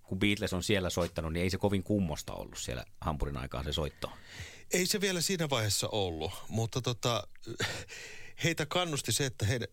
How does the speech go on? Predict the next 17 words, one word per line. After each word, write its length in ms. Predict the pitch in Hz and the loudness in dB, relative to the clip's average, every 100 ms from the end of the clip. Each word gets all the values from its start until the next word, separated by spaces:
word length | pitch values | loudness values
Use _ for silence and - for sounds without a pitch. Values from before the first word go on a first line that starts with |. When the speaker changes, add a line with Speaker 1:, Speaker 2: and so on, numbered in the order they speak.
| 101 | -2
Speaker 2:
he 60 | 131 | 0
joutuvat 360 | 135 120 107 | 0 0 0
soittamaan 640 | - 147 135 - 95 80 82 | 2 2 0 0 2 2 2
ensinnäkin 520 | 92 87 82 78 - - | 2 2 0 -2 -4 -2
hirveän 380 | 107 92 76 - - | 0 0 -2 -4 -4
pitkiä 320 | 87 - - | -4 -2 -2
aikoja. 340 | 87 101 101 92 | 0 0 0 0
He 40 | |
eivät 200 | 85 80 | 0 0
olleet 260 | 76 73 82 | -2 -2 0
varautuneet 560 | 107 101 87 82 - | 2 2 -2 -6 -2
siihen 220 | - - | -2 -2
niin 120 | - - | -10 -6
kuin 160 | 85 | 0
lainkaan. 640 | 107 156 147 120 110 104 95 - - - - - - - - 107 | 2 2 0 0 2 2 0 -8 -12 -12 -14 -14 -16 -16 -4 0
Ja 120 | 101 | 2
tota, 460 | 107 101 113 101 | 2 0 2 2